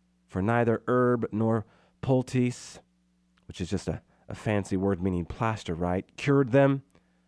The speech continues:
but it was your word, O Lord, that heals all people." We, along with the Roman centurion, articulate what at every Mass? "Only say the word, and I shall be healed."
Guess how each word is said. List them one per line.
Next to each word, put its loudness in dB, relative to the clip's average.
but 4
it 2
was 6
your 8
word, 6
O 6
Lord, 4
that 2
heals 6
all 6
people." -2
We, 4
along 6
with 4
the 2
Roman 6
centurion, 2
articulate 2
what 4
at -2
every 2
Mass? -2
"Only 6
say 4
the 4
word, 4
and 0
I 2
shall 0
be 0
healed." -6